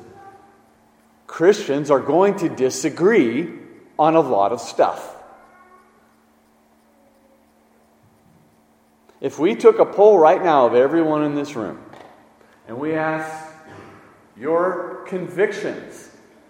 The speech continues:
on this movie, or that song, or that manner of dress, or that manner of conduct, or that entertainment,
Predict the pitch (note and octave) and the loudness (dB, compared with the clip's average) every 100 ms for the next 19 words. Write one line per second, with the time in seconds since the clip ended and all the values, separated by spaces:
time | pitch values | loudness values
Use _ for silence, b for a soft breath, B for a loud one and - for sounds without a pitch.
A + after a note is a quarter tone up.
0 | _ C#3+ D#3 D#3+ G3 G#3+ - F#3 F#3 E3 | _ -8 -6 -4 -2 -2 -4 -2 -2 -2
1 | A#2 - - - D3 D3 F3+ A3 G#3+ - | -6 -12 -14 -4 -2 0 2 2 0 -4
2 | G#3+ F#3 D3+ F#2+ - - B B - D#3 | 0 2 2 -2 -6 -12 B B 2 2
3 | E3 G#3 F#3 E3+ F#3+ G3 F#3 E3+ - C3 | 4 2 2 0 2 2 0 -2 -4 -2
4 | C#3+ A#2+ - - - - - - C#3 D3 | 0 0 -2 -10 -16 -18 -20 -12 -6 -2
5 | G#3+ F#3 F#3 G3+ G3+ F3 - E3+ E3 D3+ | -2 -2 -2 0 -2 -4 -4 -4 0 0
6 | - B2 D3+ G3+ A#3+ A#3 A3 - G3+ F3+ | -2 -2 0 0 0 -2 -4 -4 -4 -4
7 | - - | -6 -10